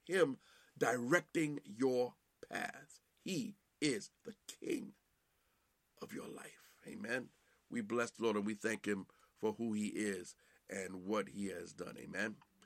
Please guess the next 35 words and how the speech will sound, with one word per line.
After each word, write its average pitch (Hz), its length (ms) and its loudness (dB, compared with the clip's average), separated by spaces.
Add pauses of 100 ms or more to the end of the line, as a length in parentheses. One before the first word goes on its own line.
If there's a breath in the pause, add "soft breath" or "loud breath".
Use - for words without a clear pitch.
(360 soft breath)
We 117 80 -2
wanna 139 160 6
invite 135 400 6
you, 131 140 4
as 123 160 6
always, 135 500 6
as 110 220 -2
we 117 120 0
begin 110 440 2
this 110 260 -2
week 160 460 -4
of, 117 300 2 (460 soft breath)
uh, 85 280 -4 (100)
this 117 200 -6
week 131 280 0
of 107 140 -2
ministry, 127 640 0 (360)
online 127 540 4
ministry, 127 540 -2 (320 soft breath)
uh, 107 260 0
that 98 160 0
you 120 140 0
will 110 100 2
join 135 340 4
us. 127 180 2
You 117 100 -8
can 104 180 -4
join 123 240 4
us 123 180 0 (300 soft breath)
tomorrow 131 380 6
night. 135 220 0
We'll 117 100 -4
be 120 120 -2
back 120 320 0
here, 123 280 2